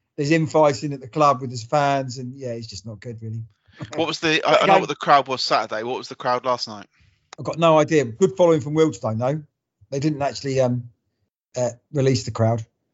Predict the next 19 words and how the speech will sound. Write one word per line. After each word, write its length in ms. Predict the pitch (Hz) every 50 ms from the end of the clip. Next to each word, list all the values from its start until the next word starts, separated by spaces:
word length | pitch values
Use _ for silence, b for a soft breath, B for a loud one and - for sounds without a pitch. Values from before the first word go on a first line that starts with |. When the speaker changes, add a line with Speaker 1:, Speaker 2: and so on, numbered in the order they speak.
| _ _ _ _ -
Speaker 2:
I, 120 | 160 180
Speaker 1:
So 60 | -
Speaker 2:
I 100 | 185 190
know, 140 | 196 196 196 - -
I 160 | 160 160 170
know 240 | 170 185 180 180 165
a 60 | 143
Wealdstone 760 | 151 151 139 123 - - - 117 107 104 101 98 101 98 98
fan 440 | - - 104 98 92 82 92 104 107
from 500 | _ _ 120 110 107 107 107 110 107 104 104
my 140 | 110 110 113
other 180 | 110 107 110
job, 280 | - 110 101 92 95 - -
and 100 | 101 135
he, 400 | - - 135 127 123 120 123 B B B B B B B B B - 110
um, 340 | 113 110 107 107 110 101 -
said 260 | - - - 120 110
to 140 | - - 117
me 460 | 110 107 107 104 107 107 107 95 -